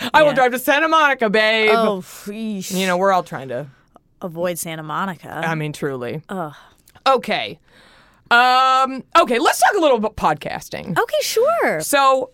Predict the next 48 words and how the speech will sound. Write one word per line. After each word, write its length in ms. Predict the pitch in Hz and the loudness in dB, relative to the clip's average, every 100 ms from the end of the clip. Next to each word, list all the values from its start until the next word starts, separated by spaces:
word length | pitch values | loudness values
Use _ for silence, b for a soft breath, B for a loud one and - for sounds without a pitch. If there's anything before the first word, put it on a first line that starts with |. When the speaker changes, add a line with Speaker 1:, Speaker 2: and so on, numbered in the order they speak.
| - | -8
Speaker 1:
you 240 | 208 311 | -4 0
host 240 | 359 269 - | 0 0 -2
a 60 | |
pod, 220 | 165 151 - | -6 -6 -4
you 140 | 214 | -6
co-host 400 | 202 208 170 180 | -2 0 0 -2
a 40 | 202 | -2
podcast, 300 | 196 175 175 | -2 -2 -4
you 60 | 170 | -4
produce 280 | 147 127 | -6 -8
a 60 | - | -10
podcast. 380 | 131 120 - 156 | -10 -4 -4 -2
Speaker 2:
I 40 | |
Speaker 1:
It's 80 | 240 | 0
very 160 | - 170 | 2 0
Speaker 2:
do. 80 | |
Speaker 1:
successful. 640 | 175 170 262 247 208 233 226 | -2 -2 0 0 0 2 2
Speaker 2:
Thank 300 | 226 277 - | 2 -2 -4
you. 160 | 202 165 | -4 2
Speaker 1:
I 260 | 294 415 466 | 4 4 2
read 400 | 262 262 240 202 | 2 4 4 2
that 260 | 220 196 196 | 0 0 -2
you 240 | 214 269 | -2 0
and 140 | 254 | 2
Dax 320 | 202 202 - - | 2 2 0 -4
sort 200 | 208 196 | -2 -2
of 100 | 175 | -4
started 680 | - - 214 233 220 208 | -4 2 2 2 0 0
Armchair 440 | 165 180 185 165 170 | 2 0 0 -2 0
Expert 460 | 170 160 175 165 - | -2 -2 -2 -2 -2
kind 180 | 202 | -2
of 80 | 202 | 0
on 160 | 160 156 | 0 -2
a 60 | |
whim. 460 | 151 135 113 - 170 _ | -6 -8 -8 -10 -12 _
Speaker 2:
We 160 | - 214 | -8 -4
did. 260 | 190 202 254 | -2 0 2
Speaker 1:
Like, 160 | 285 | 2
just 180 | 381 349 | 0 0
like, 220 | 320 269 - - | 0 0 -4 -2
"This 220 | - 719 | 0 2
will 80 | 285 | 2
be 120 | 226 | 0
fun." 440 | 202 196 170 175 180 - | 0 2 2 2 -2 -6
Speaker 2:
<laughs> 260 | - 302 - | -8 -8 -8
We 160 | 269 262 | -4 -4
did. 560 | 233 254 247 170 214 196 - | -2 -2 0 -2 -6 -10 -6
Speaker 1:
So 300 | - 311 | 0 0